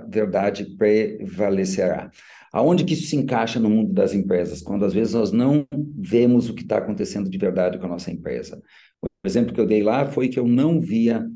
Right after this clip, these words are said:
é, que a minha empresa estava indo para o buraco e tive uma falência, que não foi falência, porque pagamos tudo, mas contabilmente teria sido decretado falência. Encontrar a verdade, a verdade da satisfação do, do meu consumidor,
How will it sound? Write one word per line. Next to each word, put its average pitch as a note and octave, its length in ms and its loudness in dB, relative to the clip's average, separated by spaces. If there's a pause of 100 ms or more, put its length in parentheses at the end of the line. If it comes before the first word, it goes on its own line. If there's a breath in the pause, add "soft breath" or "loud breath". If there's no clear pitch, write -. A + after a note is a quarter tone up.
(300)
é, G2 220 0
que F#2+ 100 -4
a G#2+ 40 2
minha G2+ 160 2
empresa G2+ 280 0
estava G2 320 -2
indo F#2+ 280 0
para F2+ 260 -2
o F#2 40 0
buraco F#2 400 0
e G2 360 -6
tive G2 420 -4
uma F#2 220 0
falência, F2+ 560 -4
que - 120 -10
não F#2 120 -6
foi F2 160 -6
falência, D3 400 -4
porque - 160 -14
pagamos F#2+ 320 -4
tudo, D#3+ 240 -2
mas B2+ 240 -2 (400 loud breath)
contabilmente G#2 800 0
teria G2+ 340 2
sido F2+ 320 -4
decretado F2+ 500 -4
falência. E2 400 -8 (380 loud breath)
Encontrar D#3 580 6
a B2 60 6
verdade, G#2 480 2
a G2 40 2
verdade A2 480 2
da A#2 120 0
satisfação B2 580 -2
do, A#2 200 0 (180)
do G3+ 220 -10
meu G#2+ 400 2
consumidor, G2 760 -2